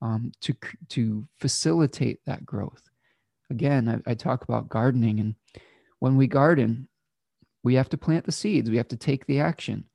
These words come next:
Uh, we have to water the, the proper amount, not too much.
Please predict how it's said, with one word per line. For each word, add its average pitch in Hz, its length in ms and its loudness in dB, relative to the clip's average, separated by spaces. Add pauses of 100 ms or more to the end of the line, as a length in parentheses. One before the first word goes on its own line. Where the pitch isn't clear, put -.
(580)
Uh, 113 200 -4
we 123 120 2
have 127 140 2
to 143 100 -2
water 139 640 2
the, 120 140 -4 (160)
the - 80 -4
proper 170 440 -2
amount, 202 340 0 (140)
not - 220 -4
too 185 140 -4
much. 190 440 -4